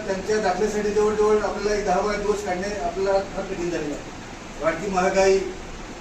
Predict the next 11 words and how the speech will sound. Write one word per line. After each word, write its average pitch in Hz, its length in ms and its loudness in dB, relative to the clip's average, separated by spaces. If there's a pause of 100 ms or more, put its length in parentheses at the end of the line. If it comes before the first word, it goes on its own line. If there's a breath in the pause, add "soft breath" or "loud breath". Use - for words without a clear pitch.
(200)
रोजगार 170 360 2
कमी 196 440 -2 (600)
अशा 202 180 -4
परि-, 196 260 -4
परिस्थितीमध्ये, 190 720 -2 (600)
अ, 170 60 0
आपले 180 480 2
जे 208 120 6
अधिकारी 202 320 2
आहेत 202 160 2
त्यांनी 190 360 -4